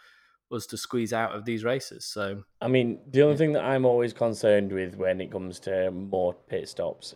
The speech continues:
Speaker 2: is that you risk, you, you definitely run the risk of everything happening under pit stop and you never really seeing, uh, on track action. But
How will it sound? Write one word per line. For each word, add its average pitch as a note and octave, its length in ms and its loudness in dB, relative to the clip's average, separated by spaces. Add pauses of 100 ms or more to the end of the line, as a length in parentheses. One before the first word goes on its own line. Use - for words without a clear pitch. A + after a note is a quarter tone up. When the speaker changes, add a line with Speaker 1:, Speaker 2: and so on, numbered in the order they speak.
Speaker 2:
is F#2+ 480 -6
that - 380 -4
you G2+ 220 -8
risk, G2+ 680 -6 (160)
you, G#2+ 120 -8
you G#2 180 -8
definitely G#2+ 380 0
run G#2 140 -4
the G2 120 -6
risk G2 420 -4
of G2 380 -2 (480)
everything G#2+ 340 0
happening G2+ 540 -4
under G2+ 240 -2
pit - 260 -2
stop - 360 -4
and G#2 140 -4
you G2+ 60 -2
never G2+ 400 -2
really F#2+ 460 -6
seeing, F#2 480 -10 (160)
uh, F2+ 100 -18 (680)
on G2+ 220 0
track - 380 -2
action. B2+ 480 -4 (480)
But A#2 300 10